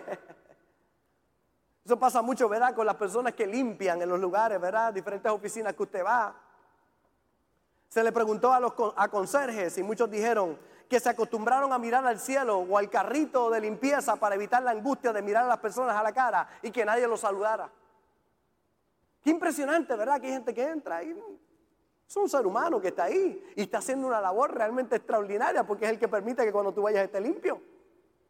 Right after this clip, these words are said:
Sí, es importante son esa gente. ¿Cuántos quieren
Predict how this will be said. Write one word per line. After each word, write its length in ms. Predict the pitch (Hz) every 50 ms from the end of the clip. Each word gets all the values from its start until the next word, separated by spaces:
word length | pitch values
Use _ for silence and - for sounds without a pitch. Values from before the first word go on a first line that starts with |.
| _ _ _ _ _ _
Sí, 140 | - - 214
es 180 | 262 233 240
importante 720 | 247 247 240 190 233 208 190 - - 254 269 254 247 220
son 160 | 185 226 214 214
esa 180 | 202 220 185
gente. 240 | 180 254 294 262 - - - - -
¿Cuántos 260 | 240 269 262 320 -
quieren 320 | - 294 294 277 240 208